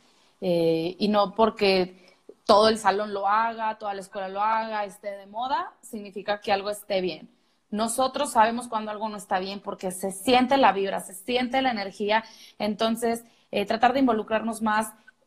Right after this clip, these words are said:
con nuestros hijos, con nuestra familia, con nuestros amigos, obviamente de manera sana y respetuosa, pero sí saber qué está pasando, porque tal vez,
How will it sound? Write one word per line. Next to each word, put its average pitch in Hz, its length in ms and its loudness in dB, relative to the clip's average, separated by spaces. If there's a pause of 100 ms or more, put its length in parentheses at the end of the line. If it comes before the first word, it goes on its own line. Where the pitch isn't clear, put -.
(160)
con 226 160 2
nuestros 196 280 -4
hijos, 247 380 2
con 233 120 -6
nuestra 208 200 -4
familia, 226 600 2
con 208 100 -6
nuestros 190 280 -10
amigos, 240 500 -2 (160)
obviamente 240 380 -2
de 220 80 2
manera 196 320 0
sana 214 400 0
y 240 40 -2
respetuosa, 226 760 -4 (420)
pero 247 400 2
sí 285 240 -8
saber 294 340 0
qué - 80 -12
está 285 280 2
pasando, 226 520 -4
porque 214 240 -12
tal 269 180 2
vez, 302 220 -2